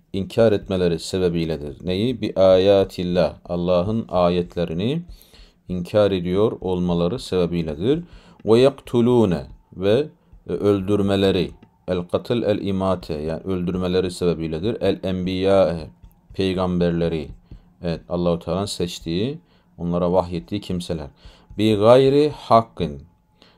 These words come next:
yani haksız yere zulmen, bakın zulmen ve itidaen ve biduni sebebin, e, musevva. Yani zulüm ile haddi aşarak ve geçerli bir sebep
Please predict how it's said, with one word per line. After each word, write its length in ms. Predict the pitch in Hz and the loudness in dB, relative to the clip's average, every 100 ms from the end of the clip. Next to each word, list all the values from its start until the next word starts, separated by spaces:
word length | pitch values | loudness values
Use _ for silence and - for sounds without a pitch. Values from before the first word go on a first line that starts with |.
| _ | _
yani 220 | 92 90 | -2 -2
haksız 720 | 98 - 98 - - 117 123 104 | -4 -2 -2 -2 -2 -2 0 0
yere 380 | 98 90 76 - _ _ - _ | 2 4 0 -4 _ _ -20 _
zulmen, 640 | 87 90 110 110 95 76 64 - | -8 -2 2 2 0 -4 -8 -14
bakın 260 | 87 92 92 | -8 -8 -2
zulmen 600 | 107 110 95 104 123 90 | 0 2 0 -2 -2 -2
ve 160 | 95 101 | 0 0
itidaen 840 | - 87 101 104 73 101 123 139 _ _ _ - | -2 0 2 2 0 -2 -4 -8 _ _ _ -10
ve 280 | 87 95 90 | -4 -4 -2
biduni 480 | 95 110 107 98 | -2 0 0 0
sebebin, 680 | 87 - 101 95 95 117 113 - | -4 -2 2 2 2 -2 -2 -6
e, 100 | 95 | -6
musevva. 640 | 92 90 104 95 85 69 - - - - - - - | -6 -4 0 0 0 -6 -12 -20 -20 -20 -20 -20 -10
Yani 400 | 92 95 95 95 | -2 0 0 -2
zulüm 380 | 92 104 110 104 | 0 2 2 2
ile 280 | 90 80 78 | 0 -2 -4
haddi 420 | 90 87 - 87 | -2 -2 0 -2
aşarak 580 | 87 - 87 85 90 - | -2 -2 -2 -2 -4 -4
ve 120 | 92 | -2
geçerli 520 | 92 90 98 95 98 | -2 -4 -2 -2 -2
bir 80 | 95 | -6
sebep 400 | - 92 104 | -4 -2 -2